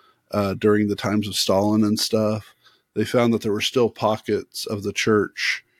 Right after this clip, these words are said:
that were really strong into Orthodox kind of ties, and they were happy to have any, um,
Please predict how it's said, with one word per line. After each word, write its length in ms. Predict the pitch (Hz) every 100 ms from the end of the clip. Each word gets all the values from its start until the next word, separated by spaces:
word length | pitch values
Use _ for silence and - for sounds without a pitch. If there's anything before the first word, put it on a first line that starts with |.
| _ _ _
that 120 | 113
were 140 | 101 107
really 300 | 110 110 107
strong 640 | - - 107 104 104 104 -
into 380 | 110 - 107 -
Orthodox 640 | 107 - 104 95 - -
kind 280 | - 110 98
of 260 | 98 104 107 _ -
ties, 540 | 123 107 101 101 -
and 140 | 113
they 80 | 113
were 120 | 104
happy 320 | 98 110 - 107
to 80 |
have 380 | 98 107 101 101 -
any, 460 | 110 113 110 107 - - - - - _ _
um, 500 | 107 104 95 90 92